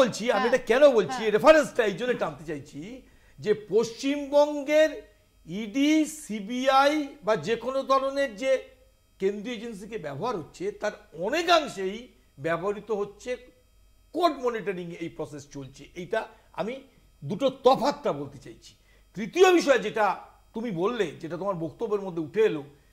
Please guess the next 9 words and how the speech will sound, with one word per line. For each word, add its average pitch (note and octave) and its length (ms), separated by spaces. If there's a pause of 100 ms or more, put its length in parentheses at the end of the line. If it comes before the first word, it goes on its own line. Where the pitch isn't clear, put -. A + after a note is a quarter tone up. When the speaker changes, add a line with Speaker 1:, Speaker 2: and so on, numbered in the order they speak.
(220)
Speaker 1:
যে G3 120 (920)
জাজ D4 280 (580)
তার G#3+ 140 (120)
বক্তব্য F3 340 (1040)
দিতে E3 180 (100)
পারে F#3 260
কিনা, B3+ 200 (120)
তার F3 160 (520)
যে F3 80